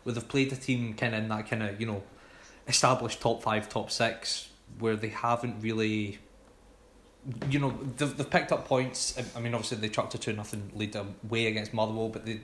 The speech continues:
picked up road points at Ibrox, picked up points at Celtic Park, picked up a point against Motherwell. You know, this is the, this is one of the kind of games where,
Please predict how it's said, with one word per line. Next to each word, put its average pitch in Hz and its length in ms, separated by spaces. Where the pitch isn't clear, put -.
picked - 200
up 107 140
road 110 300
points 110 280
at - 80
Ibrox, 120 500
picked 117 220
up - 160
points 107 220
at - 40
Celtic 107 300
Park, 120 480
picked 110 200
up 110 160
a 101 100
point 101 280
against 104 240
Motherwell. 120 340
You 131 80
know, 127 100
this 139 200
is 143 100
the, 131 200
this 135 180
is 127 140
one 135 140
of 123 100
the 117 160
kind 113 180
of 107 60
games 110 200
where, 107 100